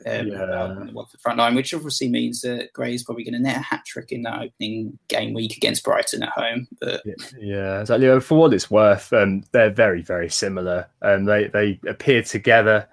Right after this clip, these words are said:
Speaker 2: Uh, Deeney had thirty-six shots, uh, shots last season compared to thirty-four for Gray. Uh, Gray slightly better. He had a, a few more big chances, um, had a slightly higher conversion rate, only scored five, but then so did Deeney. Um, uh,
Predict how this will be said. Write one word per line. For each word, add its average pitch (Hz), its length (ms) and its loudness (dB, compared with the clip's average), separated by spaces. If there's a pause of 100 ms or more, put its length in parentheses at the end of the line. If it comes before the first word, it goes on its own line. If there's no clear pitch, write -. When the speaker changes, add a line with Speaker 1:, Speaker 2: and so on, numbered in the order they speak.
Speaker 2:
Uh, 104 220 2
Deeney 104 340 0
had 101 240 -4
thirty-six 101 520 -4
shots, - 320 -8
uh, 104 240 -2 (160)
shots - 320 -4
last 101 180 -2
season 104 240 -4
compared 95 220 -2
to - 80 -14
thirty-four 98 600 0
for - 160 -2
Gray. 104 380 2 (420)
Uh, 113 120 6 (100)
Gray 147 320 6
slightly 131 480 2
better. 110 400 0
He 117 80 -2
had 113 160 0
a, 110 100 -4 (120)
a 123 100 -2
few 151 240 -2
more 113 160 2
big 104 220 -4
chances, 98 840 -2
um, 98 460 0
had 107 160 -4
a 110 60 -4
slightly 110 320 2
higher 104 240 0
conversion 104 640 0
rate, 92 260 -6
only 98 160 -8
scored 92 300 -6
five, 95 380 -2
but 92 100 -18
then 95 160 -12
so 101 220 -2
did 87 160 -14
Deeney. 90 420 -4 (420)
Um, 107 380 4
uh, 110 140 6